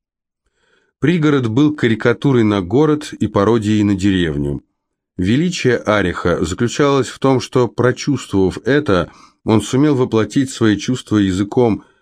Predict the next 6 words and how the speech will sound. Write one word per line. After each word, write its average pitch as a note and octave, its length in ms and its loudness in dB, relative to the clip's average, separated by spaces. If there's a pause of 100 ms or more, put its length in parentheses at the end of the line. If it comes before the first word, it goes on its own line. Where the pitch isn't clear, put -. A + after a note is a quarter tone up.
(240)
на G#2 120 2
века G#2 460 0
отлитого A2 600 0
универсального G#2+ 840 2
художественного G#2+ 720 0
образа. E2 720 -2